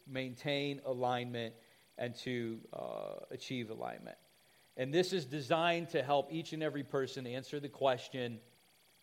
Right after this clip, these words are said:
"Is this gonna be my church home? Is this gonna be my church home?" 'Cause we,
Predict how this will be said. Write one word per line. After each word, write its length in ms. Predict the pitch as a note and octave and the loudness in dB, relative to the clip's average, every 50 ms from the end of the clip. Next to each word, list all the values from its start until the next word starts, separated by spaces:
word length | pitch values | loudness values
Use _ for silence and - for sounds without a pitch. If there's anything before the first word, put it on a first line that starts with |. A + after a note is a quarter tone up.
| _ _ - | _ _ -2
"Is 220 | C#3 D3+ D#3+ C3+ | 0 0 0 0
this 180 | D#3+ F3 D3+ - | -2 -4 -2 -2
gonna 200 | - D#3 C#3+ C#3 | -4 -4 -4 -4
be 160 | C#3+ D3 C#3 | -4 -4 -2
my 160 | C3 B2 A#2+ | -2 -2 -4
church 340 | A2+ - - A#2 A2 - - | -4 -4 -6 -6 -6 -6 -8
home? 180 | G#2 F2+ E2+ - - _ _ _ _ _ _ _ _ _ _ _ _ _ _ _ _ _ _ _ _ _ _ _ _ _ _ _ _ - | -10 -10 -10 -12 -16 _ _ _ _ _ _ _ _ _ _ _ _ _ _ _ _ _ _ _ _ _ _ _ _ _ _ _ _ -14
Is 140 | B2 G#2 A2+ | -12 -8 -8
this 160 | C#3+ D3+ - | -8 -8 -6
gonna 200 | - F3 E3+ D#3+ | -6 -6 -6 -4
be 140 | C#3+ D#3 D#3 | -2 -2 -2
my 160 | D3+ C#3 C3+ | -2 -2 -4
church 320 | B2+ - - D3 C#3+ - | -6 -6 -6 -6 -6 -8
home?" 220 | - D3 - A2 F2+ - - _ _ _ _ _ _ _ _ _ _ _ _ _ _ _ _ _ _ _ _ _ _ - | -10 -10 -10 -12 -14 -16 -20 _ _ _ _ _ _ _ _ _ _ _ _ _ _ _ _ _ _ _ _ _ _ -6
'Cause 200 | D3 C3 A#2 C#3 C#3 | -6 -6 -6 -6 -4
we, 180 | C#3 D3 D#3 | -4 -2 -2